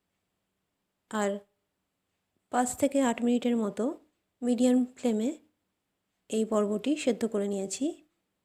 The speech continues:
একটা বরবটি সেদ্ধ হয়েছে কিনা দেখাচ্ছি।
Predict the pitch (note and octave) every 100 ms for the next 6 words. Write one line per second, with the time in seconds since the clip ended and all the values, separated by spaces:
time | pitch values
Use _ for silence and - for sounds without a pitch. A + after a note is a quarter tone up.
0 | _ _ _ _ _ _ _ _ _ _
1 | _ B3 B3 B3 A#3+ A3+ A#3 A#3+ C4+ D#4
2 | _ _ _ _ _ - B3+ A3+ B3+ B3
3 | A#3 A3 G#3+ A3 D4 A3 A3 G#3+ -